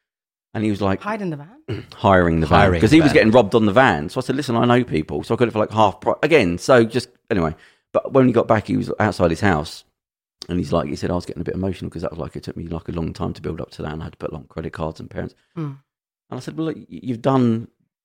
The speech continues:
Speaker 1: th-, you've done what other people don't do, the hard bit. It doesn't matter how, what it costs or whatever. You've
Speaker 3: Mm.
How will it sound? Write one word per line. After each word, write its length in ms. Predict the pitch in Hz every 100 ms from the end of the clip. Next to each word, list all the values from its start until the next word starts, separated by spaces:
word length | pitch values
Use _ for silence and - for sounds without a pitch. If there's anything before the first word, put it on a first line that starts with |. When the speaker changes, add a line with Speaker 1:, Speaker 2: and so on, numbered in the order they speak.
| _ _ -
Speaker 1:
th-, 100 | - 78 _
you've 240 | 110 110 110
done 440 | 120 113 107 101 98
what 160 | 104 -
other 160 | 101
people 240 | - 95 92
don't 300 | 101 101 -
do, 180 | 78 80
the 120 | -
hard 260 | 101 95
bit. 60 | 76
It 60 | -
doesn't 140 | 123
matter 140 | 127
how, 260 | 98 113 104
what 260 | 98 101 98
it 100 | -
costs 280 | 104 -
or 40 | 90
whatever. 280 | 95 95 80
You've 220 | 95
Speaker 3:
Mm. 40 | 92